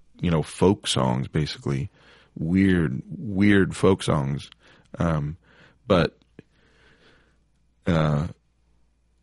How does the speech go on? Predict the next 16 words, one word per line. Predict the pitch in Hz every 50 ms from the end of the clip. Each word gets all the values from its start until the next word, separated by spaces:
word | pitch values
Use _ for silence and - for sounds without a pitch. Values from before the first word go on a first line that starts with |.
| _ _ _ _ _ _ _ _ _ _ _ -
it | 107 95 92 90
didn't | 107 120 113 113 110 98
have | 98 104 107 104 98 85
that | 90 92 - - - -
psychedelic | - 98 95 - 85 98 95 90 87 -
aspect | 95 90 98 95 - - 92 - -
that | 90 80
I | 87
really | 82 82 90 85 80
wanted. | 73 76 78 80 85 82 76 69 64
More | 67 78 90 104 110 110
distortion, | 98 95 95 - - - 98 95 95 90 - - 92 90 90 87
more | 87 87 90 92 92 92 92 90 90
spatial | 85 - - - - 95 92 90 - - 95 90 87
kind | - - - 82 80 78
of, | 76 73 67 67 - - -